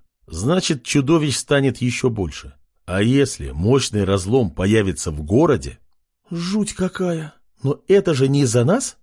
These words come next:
перепугалась Кристина. «Думаю, мы ускорили это на неделю, если не меньше». «Наверное». Девушка опустила взгляд и продолжила переносить книги,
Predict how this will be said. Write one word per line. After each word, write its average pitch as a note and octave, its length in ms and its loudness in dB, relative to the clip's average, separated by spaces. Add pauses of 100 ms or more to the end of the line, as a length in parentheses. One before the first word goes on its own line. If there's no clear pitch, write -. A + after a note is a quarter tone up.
(180)
перепугалась A#2 600 2
Кристина. F#2+ 520 -4 (500)
«Думаю, G#3 560 4
мы F3 160 4
ускорили C3 720 2
это G#2+ 240 0
на G#2 100 2
неделю, F2+ 560 0 (180)
если F#2 260 -2
не G#2+ 140 4
меньше». E2 400 -2 (480)
«Наверное». C#3+ 840 0 (380)
Девушка A2 520 0
опустила G#2 480 0
взгляд B2 460 0 (100)
и F#3+ 100 -2
продолжила A#2 640 0
переносить A2+ 640 0
книги, D2 460 -4